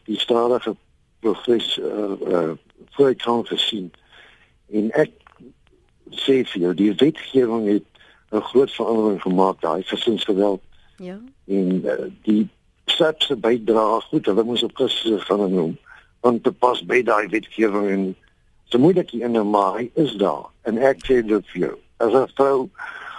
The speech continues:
Speaker 1: of 'n kind seer kry, staan die polisie hulle hard in die howe.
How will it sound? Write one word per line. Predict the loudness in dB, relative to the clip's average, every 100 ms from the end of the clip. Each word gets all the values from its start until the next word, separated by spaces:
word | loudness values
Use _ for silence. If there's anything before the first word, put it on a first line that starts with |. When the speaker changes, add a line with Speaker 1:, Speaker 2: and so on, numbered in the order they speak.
| -16 -18 _
Speaker 1:
of | 0 2
'n | -2 0
kind | -2 -2 -6
seer | -4 0 0
kry, | -2 -2 0 0 -8 _ _ _ _ _ -10
staan | 0 0
die | 0 -6 -8
polisie | -4 -2 -2 0
hulle | 0
hard | 0 -2 -4
in | -4
die | -2 4
howe. | 4 4 2 -2